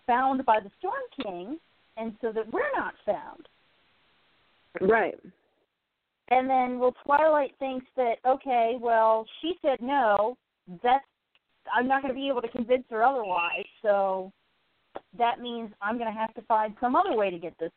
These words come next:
Speaker 1: pearl. So she tells everyone, you know, "Go hang out with the princess." And it ends up acting as a distraction while she tries to steal the orb. But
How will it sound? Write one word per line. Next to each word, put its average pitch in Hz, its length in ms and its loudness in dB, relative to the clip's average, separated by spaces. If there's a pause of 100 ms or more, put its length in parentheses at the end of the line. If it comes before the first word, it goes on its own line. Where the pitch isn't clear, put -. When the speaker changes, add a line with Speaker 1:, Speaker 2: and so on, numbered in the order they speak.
Speaker 1:
pearl. 160 380 -2 (500)
So 214 180 -2
she 269 140 -6
tells 247 320 2
everyone, 233 540 0
you 269 80 -2
know, 226 300 0
"Go 311 520 2 (380)
hang 285 300 -4
out 262 260 -4
with 226 220 -6
the - 60 -16
princess." 240 580 -6 (1500)
And 233 500 -2 (100)
it 262 160 -8
ends 320 220 2
up 330 180 2
acting 285 420 -2
as 254 100 -8
a 254 60 -8
distraction 220 1040 -4
while 220 240 -4
she 240 120 -14
tries 240 360 0 (140)
to 208 80 -20 (120)
steal 277 300 0
the 208 160 -8
orb. 165 360 -8 (2500)
But 208 420 4